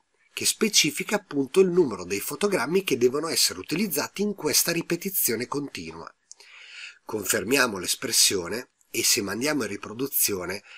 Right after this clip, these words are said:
quando il razzo avrà terminato l'animazione a otto secondi, questa continuerà a ripetere il movimento dei soli due fotogrammi finali. Se inseriamo un valore di tre, interpolerà e ripeterà solo gli ultimi tre fotogrammi dell'animazione e così via.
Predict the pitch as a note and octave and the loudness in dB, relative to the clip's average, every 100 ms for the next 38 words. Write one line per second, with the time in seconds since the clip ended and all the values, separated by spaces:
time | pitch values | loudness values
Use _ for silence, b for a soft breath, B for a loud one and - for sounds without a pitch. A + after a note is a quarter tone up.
0 | B - A#3+ F#3+ C3+ D3+ C3+ E2+ G2 F#2 | B -4 0 2 2 2 0 -2 -6 -6
1 | G#2+ - G2+ G#2+ A#2+ C3+ A2 F#2+ F#2+ G2+ | -4 -4 -2 -2 -2 -2 -4 -4 -4 -6
2 | F#2+ - C#3+ G2+ G2+ - G#2 - C3+ G#2+ | -2 0 0 0 -4 -4 -2 0 0 -2
3 | E2+ F2 G#2+ A#2 B B B - A3+ - | -6 -6 -8 -10 B B B 0 2 4
4 | - B3 - - D3 C#3+ - D#3 D3+ F3+ | 2 0 -6 -2 -2 -2 -2 0 2 2
5 | D#3 G2+ G#2+ - E3+ - F#2+ F#2+ A2 C#3 | 2 0 -2 0 0 0 -6 -6 -4 2
6 | F3+ G#3 G#3 A#3+ F#3+ C#3 A#2+ - F#3+ A#2+ | 4 4 0 -6 0 2 4 6 6 4
7 | F#2+ B2+ G3 C3+ - - A3 G#3 D3+ F3 | 0 -4 2 2 0 -4 -2 -2 -2 -2
8 | G3+ - G#3+ D#2+ C#2+ C#3 _ _ _ B | -2 -2 -2 -6 -10 -16 _ _ _ B
9 | B B B B B B B - - G#2+ | B B B B B B B -4 -2 0
10 | - A#2+ C3+ B2 G#2+ G2 G2+ B2+ A#2 G2+ | 2 4 4 2 -2 -4 0 2 2 -2
11 | G2 - A#2+ B2 - A#2+ A2 A2+ F#2+ - | -4 -4 -4 -4 -8 -12 -6 -6 -4 -4
12 | G#2+ A#2 G#2+ - - G2+ F#2+ A2+ - F#3 | -2 0 0 -2 -6 -6 -4 -6 -2 0
13 | F#3 F3+ - - D#3 G#2 G2+ D#3+ B2+ F#2+ | 0 4 4 6 4 2 2 2 2 -4
14 | F#2+ - C#3 - G#2+ D3 D#3+ G2+ F2+ F2+ | -8 -4 -4 -4 -6 -4 -2 -4 -6 -4
15 | G#2 A#2 C3 D#3 F#3 - A#2+ A2+ D#3 - | -4 -2 -2 -2 0 2 2 0 -4 -6
16 | A3+ - B3+ G#3+ A3+ G2 - | -6 -2 0 0 0 -2 -8